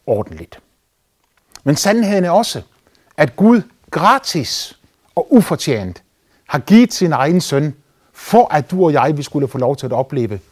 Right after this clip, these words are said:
Guds kraft og Guds frelse i ham. Vi vælger selv vores egen reaktion på sandhedens ord. "Jeg er verdens lys," siger Jesus. "Den, som følger mig,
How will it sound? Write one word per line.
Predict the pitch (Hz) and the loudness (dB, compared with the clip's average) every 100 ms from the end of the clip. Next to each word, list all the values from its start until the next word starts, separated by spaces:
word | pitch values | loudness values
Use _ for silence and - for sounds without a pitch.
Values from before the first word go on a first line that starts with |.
| _ | _
Guds | - 170 - | -2 -2 -2
kraft | - 143 - - _ _ _ _ - | -4 -4 -4 -18 _ _ _ _ -12
og | 107 | -6
Guds | 131 120 | -6 -6
frelse | - 110 113 - 117 - _ _ _ _ - | -8 -6 -6 -8 -10 -12 _ _ _ _ -10
i | 117 | -8
ham. | - 92 - _ _ _ _ _ _ _ _ _ _ | -8 -12 -18 _ _ _ _ _ _ _ _ _ _
Vi | 147 208 | 2 4
vælger | 208 220 208 | 6 4 2
selv | 214 202 | 2 0
vores | 160 151 | 0 -2
egen | 147 180 196 | -2 0 0
reaktion | 156 139 - 233 220 | -2 -4 -4 -4 -4
på | 165 135 | -6 -8
sandhedens | 139 131 110 127 101 - | -6 -6 -8 -8 -8 -10
ord. | 90 - _ _ _ _ _ _ _ | -12 -12 _ _ _ _ _ _ _
"Jeg | 131 156 | 2 4
er | 156 | 4
verdens | 147 151 165 - | 2 0 -6 -4
lys," | 220 214 | -4 -4
siger | - 135 113 104 | -8 -8 -8 -8
Jesus. | 95 - - - - _ _ _ _ | -10 -14 -16 -18 -20 _ _ _ _
"Den, | 160 165 | 0 0
som | - 127 | -2 -6
følger | - - 233 311 294 | -8 -2 2 2 2
mig, | 196 110 85 82 | -2 -6 -10 -14